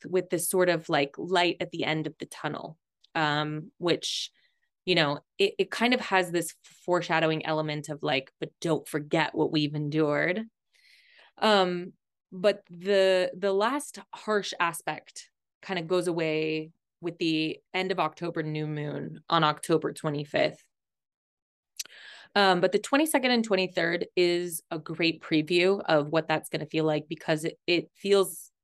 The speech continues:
it's probably going to feel like an enormous weight off our chests. Um, like, kind of like, uh, there's that famous painting of the nightmare seated on the woman's chest, and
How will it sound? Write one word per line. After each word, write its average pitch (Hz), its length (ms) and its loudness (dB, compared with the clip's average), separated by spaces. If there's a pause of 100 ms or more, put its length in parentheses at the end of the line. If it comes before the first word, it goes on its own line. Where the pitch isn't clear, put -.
(260)
it's 175 180 -2
probably 196 440 2
going 156 220 2
to 156 80 -2
feel 156 200 -2
like 147 220 -2
an 151 80 -4
enormous 147 480 -4
weight 135 180 0
off 143 180 0
our 165 100 4
chests. 160 560 -2 (680)
Um, 160 500 0
like, 160 200 -4 (840)
kind 175 220 0
of 160 80 -2
like, 143 340 4
uh, 143 400 2 (140)
there's 175 160 0
that 165 180 -2
famous 170 300 -4
painting 151 480 -4
of 143 120 -6
the 147 100 -2
nightmare 151 460 0
seated 160 360 -4
on 160 140 2
the 160 80 -2
woman's 160 320 -4
chest, 160 380 -2
and 160 340 -8